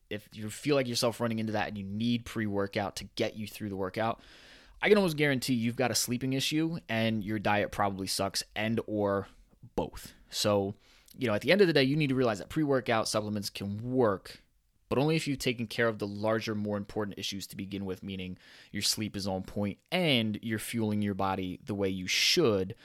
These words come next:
in terms of getting enough carbs and proteins in before you actually start that lifting session. Okay, next up on the schedule. So this next one is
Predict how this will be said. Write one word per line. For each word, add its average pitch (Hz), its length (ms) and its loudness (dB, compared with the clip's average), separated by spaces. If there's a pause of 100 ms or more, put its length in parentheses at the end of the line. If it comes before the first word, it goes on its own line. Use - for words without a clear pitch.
(400)
in 113 120 -6
terms 107 280 -2
of 101 100 -8
getting 107 240 0
enough 101 280 -4
carbs 101 540 2
and 95 240 -10 (120)
proteins 95 560 -2
in 90 320 -2
before 98 640 -2 (120)
you 104 140 -4
actually 92 260 -6
start 95 460 -2 (240)
that 85 260 -6 (400)
lifting 85 480 -10 (460)
session. - 420 -12 (1300)
Okay, - 360 -4 (800)
next 113 460 0
up - 260 -10 (160)
on 113 640 0
the 101 400 -6
schedule. - 840 -2 (840)
So - 120 -6
this 156 140 -2
next 143 220 -2
one 139 100 2
is 110 300 0